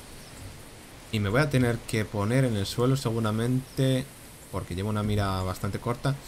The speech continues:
Pero como de-, podéis ver, mira. Vamos a ver si se quita de ahí. Ahí lo tenemos. Seguimos la pata delantera. Aquí justo, como podéis ver,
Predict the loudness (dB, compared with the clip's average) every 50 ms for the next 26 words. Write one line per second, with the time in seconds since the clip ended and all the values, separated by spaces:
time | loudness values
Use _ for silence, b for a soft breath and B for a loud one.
0 | B B B B 4 4 6 6 8 8 8 8 6 4 6 6 6 6 6 6
1 | 6 6 6 6 4 4 2 -2 -6 -10 -14 -16 -16 -16 -16 -18 -18 -18 -20 -20
2 | -20 -20 -20 -16 -6 -2 -2 0 0 0 -2 -4 -4 -4 -6 -6 -8 -8 -8 -8
3 | -6 -6 -2 -2 2 4 4 4 2 2 -4 -16 -18 -18 -18 -18 -18 -18 -18 -18
4 | -20 -20 -20 -20 -20 -20 -20 -18 -18 -18 -18 -18 -18 -18 -18 -18 -18 -18 -20 -18
5 | -18 -18 -18 -18 -18 -18 -18 -18 -18 -18 -18 -18 -18 -20 -14 -6 0 2 4 6
6 | 4 4 2 2 0 0 0 -2 -4 -6 -10 -10 0 4 4 4 6 6 4 6
7 | 6 6 6 6 4 4 6 6 6 6 4 2 0 0 -2 -2 -2 -4 -6 -8
8 | -12 -18 -18 -18 -18 -18 -18 -18 -18 -18 -18 -18 -18 -18 -12 -4 -2 0 0 2
9 | 2 0 2 4 4 4 4 4 2 0 0 2 4 4 4 4 4 2 2 2
10 | 4 4 6 6 6